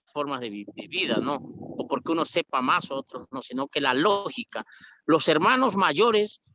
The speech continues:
desde el pensamiento, nos enseñaron a seres lógicos. Y la lógica es que hay hermanos mayores y hermanos menores. Nosotros somos los hermanos mayores porque somos los hermanos que guardianamos el espíritu de la humanidad.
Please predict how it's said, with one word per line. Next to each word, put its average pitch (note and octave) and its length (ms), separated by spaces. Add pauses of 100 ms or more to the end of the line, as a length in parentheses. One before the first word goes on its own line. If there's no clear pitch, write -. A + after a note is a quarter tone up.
(300)
desde D3+ 200
el C#3 80
pensamiento, D3+ 680
nos E3+ 100
enseñaron D#3+ 540
a D3 60
seres D#3+ 300
lógicos. C3+ 520 (600)
Y D3 80
la D3 140
lógica A#3+ 420
es F#3 120
que - 100
hay F3+ 140
hermanos D#3+ 400
mayores C#3+ 720
y - 20
hermanos B2+ 420
menores. G#2+ 500 (400)
Nosotros G#3+ 460
somos G3 260
los D#3 140
hermanos D3+ 380
mayores D#3 500
porque C#3 240
somos D#3 280
los C3+ 100
hermanos C3+ 380
que C#3+ 100
guardianamos B2 680
el B2 140
espíritu - 560
de D#3+ 120
la A#2+ 100
humanidad. A2+ 540